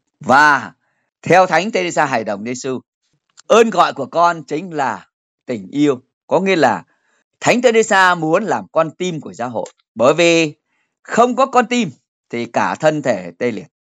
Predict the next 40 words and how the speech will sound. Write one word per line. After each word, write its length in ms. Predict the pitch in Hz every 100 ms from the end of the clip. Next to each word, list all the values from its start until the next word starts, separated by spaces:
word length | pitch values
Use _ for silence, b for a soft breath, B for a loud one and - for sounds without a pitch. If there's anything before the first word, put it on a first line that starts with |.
| _ _ _ _
Con 160 | 214 233
tim 300 | 262 240 180 -
nó 140 | 151
bơm 260 | 196 190 185
máu 280 | 156 180 233
đi 220 | 175 160
tất 300 | - 185 -
cả 220 | 107 82
phận 240 | - 98 104
thân 180 | 131
thể. 100 | 123 85 _ _ _ _ _ _
Không 240 | - 254 254
có 100 | 285
tình 220 | 185 160
yêu 260 | 196 202 170 _ _ _ _ _
thì 360 | 123 127 117 95
mọi 260 | 101 92
sự 280 | - 120 -
đều 260 | 117 110 92
ngưng 260 | 107 131
hết 160 | 127 139
thôi. 320 | 131 127 127 123 _ -
Do 120 | 160
đó 200 | 175 190
nên 320 | 220 196 190
dù 420 | 160 170 151 117 98
Thánh 220 | 123 185
Teresa 380 | 180 175 180 165
Hài 160 | 139
Đồng 200 | 107 101 123
Giêsu 340 | 160 160 160
muốn 240 | 151 190
làm 220 | 233 117 104
nhà 200 | 160 143
truyền 180 | 151 127
giáo, 220 | 120 156
muốn 180 | 208 233
làm 220 | 143 110
linh 200 | 220 220
mục, 180 | 147